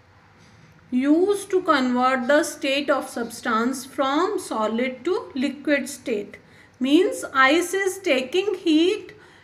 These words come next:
and it is converting its state from solid to liquid state.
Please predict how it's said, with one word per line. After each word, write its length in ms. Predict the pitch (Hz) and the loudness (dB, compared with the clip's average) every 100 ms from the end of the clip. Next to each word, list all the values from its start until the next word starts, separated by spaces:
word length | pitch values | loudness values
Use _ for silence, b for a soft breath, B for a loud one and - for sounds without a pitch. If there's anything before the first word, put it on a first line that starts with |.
| b | b
and 280 | 262 285 302 | 4 4 4
it 120 | 285 | 2
is 220 | 349 370 | 0 0
converting 800 | - 262 247 247 240 240 359 359 | -2 -2 0 2 0 2 0 4
its 240 | 320 311 - | 4 4 -2
state 460 | - 247 240 233 | -4 0 0 -2
from 420 | - 285 294 370 370 | -6 -2 2 2 0
solid 540 | 262 220 233 254 - | -2 -2 -2 -4 -6
to 300 | 359 440 466 | -4 -4 -6
liquid 580 | 269 254 247 - 262 226 | -6 -6 -6 -6 -6 -6
state. 460 | - - 220 185 | -12 -6 -6 -6